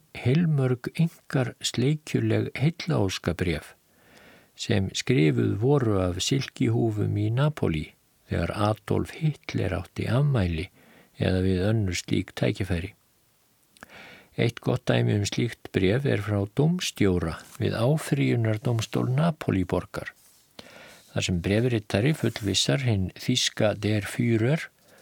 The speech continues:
um djúpa aðdáun mína og virðingu fyrir hinum hugdjörfu hermönnum í landi þínu og endar á orðunum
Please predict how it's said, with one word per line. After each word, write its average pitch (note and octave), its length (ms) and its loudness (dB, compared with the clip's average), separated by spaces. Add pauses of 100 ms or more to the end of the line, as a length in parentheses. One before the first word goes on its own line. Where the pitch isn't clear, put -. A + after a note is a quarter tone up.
(120)
um G#2 240 2 (140)
djúpa D#3+ 760 0
aðdáun D3+ 580 2
mína D3 320 4
og F#2+ 160 2
virðingu D#3 640 2
fyrir B2+ 240 2
hinum A#2+ 480 0
hugdjörfu C#3+ 800 2
hermönnum D3 640 2
í F#2+ 140 2
landi C#3+ 340 2
þínu C3+ 320 2 (540)
og A2 180 2
endar C3 480 0
á A#2+ 80 2
orðunum A#2 680 0